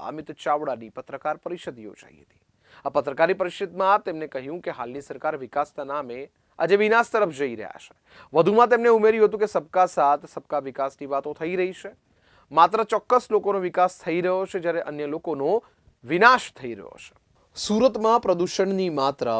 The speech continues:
વધી રહી છે, જેમાં ઇન્ડસ્ટ્રીઝમાં કામ કરતા કામદારોના જીવ સામે જોખમ ઊભું થયું છે, પરંતુ નિયમોને નેવે મૂકી કાયદા કાનૂનને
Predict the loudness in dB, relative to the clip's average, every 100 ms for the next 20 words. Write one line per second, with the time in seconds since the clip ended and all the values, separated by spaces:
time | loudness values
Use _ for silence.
0 | -2 -6 -8 -10 -10 -14 -14 -12 -12 -12
1 | -6 -4 -4 -4 -2 -2 -2 -2 2 2
2 | 2 -4 -2 -4 -2 -4 -4 -4 -4 -6
3 | -8 -12 -10 -10 -6 -8 -6 -10 -8 -8
4 | -8 -10 -8 -10 -10 -12 -14 -18 -20 _
5 | _ _ _ _ -12 2 4 6 4 8
6 | 8 10 8 10 8 8 4 0 4 6
7 | 8 6 6 4 2 0